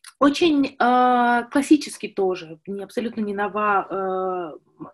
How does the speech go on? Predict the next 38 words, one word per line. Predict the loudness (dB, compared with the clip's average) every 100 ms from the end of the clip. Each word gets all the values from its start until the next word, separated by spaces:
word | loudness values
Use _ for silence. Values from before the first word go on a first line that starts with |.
| -20 -20 -18 -10
а, | -4 -2 -2 -4 -2
не | 0
новые | 0 0
те | -2
вещи, | -2 -2
в | -6
которых | -4 -4 -2
я | 0
верю. | 4 4 2 -2 -4
А, | -2 -2 2
есть | 4 4
этот | 2 0
прекрасный | -2 -2 -4 -8
цикл | -10 -10
современного | -8 -6 -4 -6 -10
преподавания. | -10 -10 -8 -10 -12 -20 _ -20 -20 -18 -12 -2
И |
если | -2 0 0
вы |
посмотрите | 0 2 2 0 -2 0
на | 2
него, | 6 6 4 0 _
то, | 4 6 6 4 0
а, | 0 2 2 0 0 -4 -8 -10
я | 0 0
бы | 0
хотела | 0 0 0
пойти, | 0 -4 -6 -10
что | -8
называется, | -8 -4 -4 -4 -4
clockwise, | -2 -2 -2 0 0 0 -2
и | -4
начать | -2 0 0 -2 _ -4
так | -4 -4 -6
где-то | -2 -2 -4
часов | -10 -6 -6 -6
с | -8
одиннадцати. | -8 -8 -14 -16 _ _